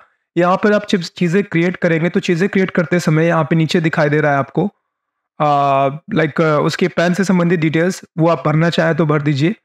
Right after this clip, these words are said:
मैं फिलहाल भर देता हूँ, या मान लीजिए नहीं भरते हैं तो ये डबल हो जाएगा just, तो मैं यहाँ से कंट्रोल लेकर के सेव कराऊंगा, ठीक है।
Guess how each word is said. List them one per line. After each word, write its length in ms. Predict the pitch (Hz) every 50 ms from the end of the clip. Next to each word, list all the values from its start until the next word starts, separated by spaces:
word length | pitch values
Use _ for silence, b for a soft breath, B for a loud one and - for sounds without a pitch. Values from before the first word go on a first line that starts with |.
| _ B B B B B B B 175
मैं 80 | 190
फिलहाल 280 | 196 196 202 202 196 196
भर 180 | 175 165 170 151
देता 260 | 143 147 131 - 147
हूँ, 200 | 143 156 202 226 -
या 120 | 170 175 180
मान 160 | 180 185 190
लीजिए 140 | 202 196 214
नहीं 200 | 202 185 190 202
भरते 280 | 196 180 156 143 175
हैं 100 | 175 180
तो 100 | 175 -
ये 60 | 196 190
डबल 260 | 175 170 151 170 160
हो 80 | 147
जाएगा 280 | 135 143 135 135 135 143
just, 260 | 131 127 131 120 - - _ _ _ _ _ _ _ _ _ _ _ -
तो 40 |
मैं 100 | 175 180
यहाँ 160 | 180 170 160 151
से 120 | - 175
कंट्रोल 320 | - 156 147 135 143 139
लेकर 200 | 139 143 - -
के 120 | 143 - 170
सेव 180 | - - - - -
कराऊंगा, 440 | - 135 131 127 127 123 - - - _ _ _ _ _ _ _ -
ठीक 160 | - 180 -
है। 80 | 180